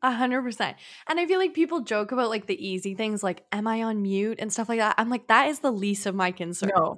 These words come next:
Speaker 1: Like,
Speaker 2: It's like,
Speaker 1: some of
Speaker 2: "Am I
Speaker 1: these
Speaker 2: talking and no
Speaker 1: moments
Speaker 2: one can hear me and I'm frozen and I'm gonna have to repeat all of this and I'm gonna tell a joke and then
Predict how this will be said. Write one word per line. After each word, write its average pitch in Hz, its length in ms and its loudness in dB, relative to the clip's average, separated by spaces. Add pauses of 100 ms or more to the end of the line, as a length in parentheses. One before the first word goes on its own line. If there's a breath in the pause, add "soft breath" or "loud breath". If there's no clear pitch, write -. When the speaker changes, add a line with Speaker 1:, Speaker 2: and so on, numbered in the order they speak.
(120)
Speaker 1:
Like, 185 200 -4 (300 soft breath)
Speaker 2:
It's 202 140 -2
like, 220 140 10
Speaker 1:
some 349 120 2
of 339 100 4
Speaker 2:
"Am 233 100 12
I 254 80 12
Speaker 1:
these 262 80 4
Speaker 2:
talking 226 500 8
and 220 120 6
no 202 100 10
Speaker 1:
moments 202 60 6
Speaker 2:
one 208 160 6
can 220 140 4
hear 185 280 4
me 214 220 4
and 208 120 8
I'm 190 120 4
frozen 190 600 6
and 196 200 8
I'm 190 180 8
gonna 185 160 4
have 185 120 8
to 190 60 2
repeat 185 340 2
all 196 120 12
of 208 120 8
this 226 200 6
and 196 100 4
I'm 180 60 0
gonna 185 160 2
tell 180 220 2
a 175 40 4
joke 185 380 4
and 185 140 4
then 180 260 -2